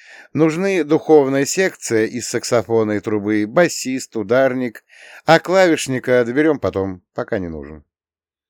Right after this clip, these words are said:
«Э, завтра к обеду». «Стоп», — одёрнула сама себя. «Ты в школу-то ходишь?» «А как же», — даже оскорбился я. «Значит, после школы езжай в наше, в ваше здание,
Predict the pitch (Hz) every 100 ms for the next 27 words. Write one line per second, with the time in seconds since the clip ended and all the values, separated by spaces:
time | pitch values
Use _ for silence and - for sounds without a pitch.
0 | _ _ _ _ - 233 185 190 156 170
1 | 143 214 196 - 180 185 - 180 147 131
2 | 131 131 120 _ - - 123 - _ _
3 | - 95 92 90 87 92 85 - 90 -
4 | - - - 226 156 - 240 190 151 170
5 | 247 190 131 - _ _ _ _ 87 92
6 | 113 107 92 69 73 76 71 _ _ 82
7 | 85 92 85 87 - 87 80 78 71 -
8 | - - _ _ _ _ _ _ - -
9 | 160 233 208 202 208 214 - 147 - 147
10 | 147 165 156 185 196 139 135 123 - 131
11 | 135 127 135 135 127 120 170 185 180 170